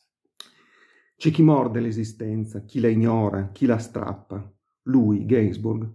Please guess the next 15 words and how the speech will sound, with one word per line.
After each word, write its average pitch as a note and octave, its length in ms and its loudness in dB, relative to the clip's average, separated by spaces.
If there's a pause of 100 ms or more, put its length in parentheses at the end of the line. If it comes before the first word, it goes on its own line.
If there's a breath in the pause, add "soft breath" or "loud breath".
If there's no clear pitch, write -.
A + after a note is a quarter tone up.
(220)
se - 160 -4
l'è B2 120 0
quasi C#3+ 220 2
lasciata A#2+ 440 0
dietro. F#2 600 -6 (320)
Non D3+ 260 4
alle G#2+ 180 2
spalle, G2+ 840 -10 (140)
ma B2 120 -2
dietro. A2 680 2 (340)
Troppo D3 320 2
veloce B2 420 2
e A#2 40 0
ineffabile, G2+ 760 -4
Serge, G2+ 560 -10